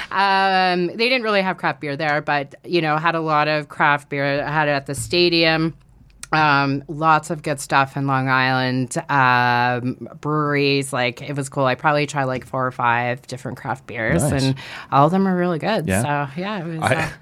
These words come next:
Speaker 2: <laughs> I've told this story on the pod before. I can't remember how long ago. So the good listeners are just gonna have to,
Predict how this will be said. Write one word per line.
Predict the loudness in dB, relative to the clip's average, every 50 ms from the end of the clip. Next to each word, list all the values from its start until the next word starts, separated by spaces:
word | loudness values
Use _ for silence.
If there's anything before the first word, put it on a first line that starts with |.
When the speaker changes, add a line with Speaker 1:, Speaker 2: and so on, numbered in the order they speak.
| -18 -18
Speaker 2:
<laughs> | -18 -18 -16 -10 -2
I've | 0 0 0 0
told | 0 0 0 0 0 -2 -6 -6
this | -6 -6
story | -4 -2 -2 0 0 2
on | 0 0 0
the | -2
pod | -2 2 2 4 4 2 0
before. | -2 -8 -8 -4 -2 -2 0 0 -2 -4 -6 -10 -14 -12 -12
I | -12
can't | -8 -8 -8 -6
remember | -6 -6 -8 -6
how | -6 -6
long | -4 -4 -4 -4 -6
ago. | -8 -8 -10
So | -8 -8
the | -2 0
good | 2 2 4
listeners | 2 0 0 -2 -4 -4
are |
just | -4 -4 -4
gonna | -4 -4
have | -4 -4 -4 -4
to, | -4 -2 -2 -4